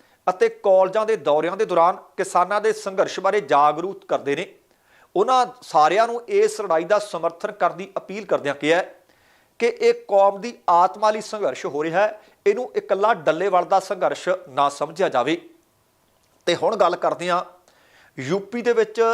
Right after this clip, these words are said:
ਪੰਜਾਬ ਦੇ ਤਿੰਨ ਨੌਜਵਾਨਾਂ ਦਾ ਜਿਹੜਾ ਪੁਲਿਸ ਮੁਕਾਬਲਾ ਹੋਇਆ ਸੀ, ਉਹਦੇ ਉੱਤੇ ਇਸ ਵਕਤ ਕਾਫੀ ਕੁਝ ਇੱਧਰੋਂ ਉੱਧਰੋਂ ਸੁਣਨ ਤੇ ਵੇਖਣ ਨੂੰ ਮਿਲ ਰਿਹਾ ਹੈ। ਜਾਣਕਾਰੀ ਮਿਲ ਰਹੀ ਹੈ ਕਿ ਪੰਜਾਬ ਤੇ ਹਰਿਆਣਾ ਹਾਈ ਕੋਰਟ ਦੇ ਵਕੀਲਾਂ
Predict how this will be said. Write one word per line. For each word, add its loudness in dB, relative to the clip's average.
ਪੰਜਾਬ 2
ਦੇ -4
ਤਿੰਨ -8
ਨੌਜਵਾਨਾਂ -2
ਦਾ -8
ਜਿਹੜਾ 0
ਪੁਲਿਸ -6
ਮੁਕਾਬਲਾ 2
ਹੋਇਆ 0
ਸੀ, -10
ਉਹਦੇ 0
ਉੱਤੇ 2
ਇਸ 2
ਵਕਤ -2
ਕਾਫੀ 0
ਕੁਝ -8
ਇੱਧਰੋਂ -2
ਉੱਧਰੋਂ -8
ਸੁਣਨ -6
ਤੇ -6
ਵੇਖਣ -6
ਨੂੰ -10
ਮਿਲ -2
ਰਿਹਾ 2
ਹੈ। -6
ਜਾਣਕਾਰੀ 0
ਮਿਲ -2
ਰਹੀ 0
ਹੈ 4
ਕਿ -6
ਪੰਜਾਬ 2
ਤੇ -4
ਹਰਿਆਣਾ 0
ਹਾਈ 0
ਕੋਰਟ -8
ਦੇ -4
ਵਕੀਲਾਂ -4